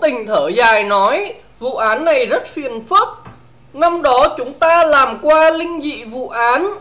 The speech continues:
kiện nào không phiền phức, cuối cùng không đều phá sao? Cái kia, nếu như gặp phải tà vật, ngươi tới đối phó.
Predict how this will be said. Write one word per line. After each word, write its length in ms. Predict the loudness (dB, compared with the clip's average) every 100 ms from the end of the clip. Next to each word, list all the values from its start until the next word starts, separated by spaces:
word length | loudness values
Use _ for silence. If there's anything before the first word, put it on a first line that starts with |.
| -16 -20 -10
kiện 300 | -6 -6 -4
nào 280 | -2 0 0
không 340 | 2 0 0
phiền 320 | -8 -8 -8
phức, 280 | -4 0 0 0 -16 -20 -20 -6
cuối 220 | 0 0 0
cùng 380 | -4 -2 -6 -8
không 380 | -2 -2 0
đều 300 | 2 6 6 4
phá 300 | 2 2 2
sao? 640 | 0 2 4 4 2 -4 -14 _ _ _ _ _ _ _ _ _ _ _ _ _ _ _ _ _ _ _ _ _ _ _ _ _ _ _ _ _ _ _ _ _ _ _ _ -20 _ _ _ _ _ _ _ _ _ -2
Cái 300 | 2 2 0
kia, 240 | -2 4 6 6 2 -2
nếu 220 | -2 -2 -2
như 320 | -4 -6 -2
gặp 240 | -2 -2
phải 260 | -4 -4 -4
tà 340 | 0 2 2
vật, 360 | 2 0 0 -4 -20 _
ngươi 340 | -14 -6 -4 -4 -2
tới 240 | 0 2
đối 220 | 4 2 0
phó. 580 | 2 4 6 4 0